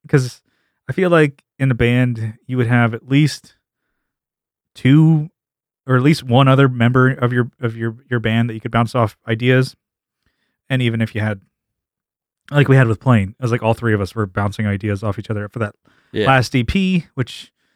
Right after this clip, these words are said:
Speaker 1: still need to finish. I did open the sessions and start fucking around with mixes and stuff like that. It's
Speaker 2: Nice.
Speaker 1: pretty, yeah,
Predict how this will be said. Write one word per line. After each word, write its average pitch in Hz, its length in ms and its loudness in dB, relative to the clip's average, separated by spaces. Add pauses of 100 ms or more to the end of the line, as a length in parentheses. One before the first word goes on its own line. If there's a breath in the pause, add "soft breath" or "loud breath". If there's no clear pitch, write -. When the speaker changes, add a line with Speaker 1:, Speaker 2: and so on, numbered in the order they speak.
(240)
Speaker 1:
still 135 540 -2
need 127 100 -2
to 120 60 -4
finish. 131 440 -2 (360)
I 131 80 0
did 143 120 2
open 131 240 0
the 120 80 0
sessions 123 360 0
and 110 80 -20
start 117 160 -4
fucking 117 260 0
around 120 300 2
with 120 100 -4 (560)
mixes 127 340 -2
and 131 100 2
stuff 139 140 -8
like 127 120 -2
that. 143 200 -2
It's - 60 -20 (560)
Speaker 2:
Nice. - 100 -12
Speaker 1:
pretty, 135 240 0
yeah, 123 180 0